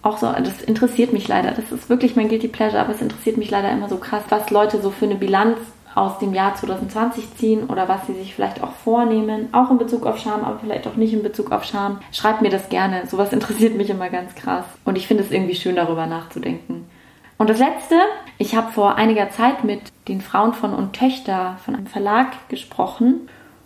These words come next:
und da ist ein Podcast erschienen und ich möchte euch diesen Podcast empfehlen zu hören. Er heißt Plauschen und Töchter. Da gibt es eine Folge mit mir, ein kleines Autorinnengespräch. Da wird auch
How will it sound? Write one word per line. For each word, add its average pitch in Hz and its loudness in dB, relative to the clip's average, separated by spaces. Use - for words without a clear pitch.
und 240 6
da 226 4
ist - 0
ein 226 6
Podcast 254 2
erschienen 208 -2
und 196 -4
ich - -8
möchte 220 0
euch 196 0
diesen 214 0
Podcast - -6
empfehlen 202 -4
zu 190 -8
hören. 262 4
Er 196 -4
heißt 196 -6
Plauschen 208 -2
und 190 -6
Töchter. 277 0
Da 196 -6
gibt 226 -6
es - -16
eine 196 -2
Folge 254 6
mit 240 2
mir, 247 6
ein - -4
kleines 202 -4
Autorinnengespräch. 220 0
Da 190 0
wird 214 2
auch 190 -2